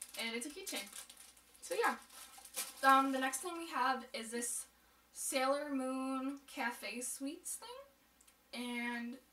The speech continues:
Speaker 2: these, this looks like, I don't know, is this real food? I don't know. But it might be, like, a plastic tray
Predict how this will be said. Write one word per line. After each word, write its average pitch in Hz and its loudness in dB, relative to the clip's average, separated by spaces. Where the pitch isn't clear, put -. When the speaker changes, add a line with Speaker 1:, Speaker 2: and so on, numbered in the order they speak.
Speaker 2:
these, 254 -2
this 269 -2
looks 294 -6
like, 320 -2
I 240 2
don't 240 0
know, 196 0
is 226 -10
this 277 -2
real 240 -4
food? 254 -4
I 196 0
don't - -8
know. - -8
But 247 4
it 240 2
might 262 2
be, 302 -2
like, 277 2
a 254 0
plastic 240 -4
tray - -12